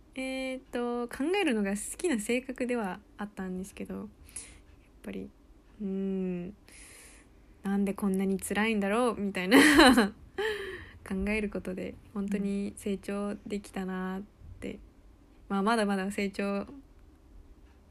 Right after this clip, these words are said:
Speaker 1: するだろうけど、この先。
Speaker 2: <laughs> うん、そうそう。
Speaker 1: そうですね。で、その中で、まあ、なんか、大学で心理学学び続けて、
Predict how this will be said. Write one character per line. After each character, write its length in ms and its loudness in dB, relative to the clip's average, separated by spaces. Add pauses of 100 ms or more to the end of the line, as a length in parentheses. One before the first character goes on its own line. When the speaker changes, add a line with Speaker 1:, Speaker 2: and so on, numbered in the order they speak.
(260)
Speaker 1:
す 220 2
る 100 4
だ 120 4
ろ 120 4
う 40 2
け 120 0
ど、 140 0
こ 100 -4
の 120 2
先。 560 2 (420)
Speaker 2:
<laughs> 420 -10
う 100 0
ん、 240 2 (180)
そ 100 -4
う 60 -6 (120)
そ 60 -12
う。 40 -10 (720)
Speaker 1:
そ 80 -8
う 40 -4
で 120 -6
す 140 -16
ね。 380 -8
で、 80 -14
そ 160 -14
の 120 -6
中 380 -6
で、 400 -6 (500)
ま 360 2
あ、 40 0
な 140 0
ん 60 -2
か、 180 -4 (500)
大 180 0
学 180 -2
で 120 0
心 180 -2
理 100 0
学 400 -6
学 240 -4
び 120 -4
続 280 -6
け 160 -8
て、 540 -4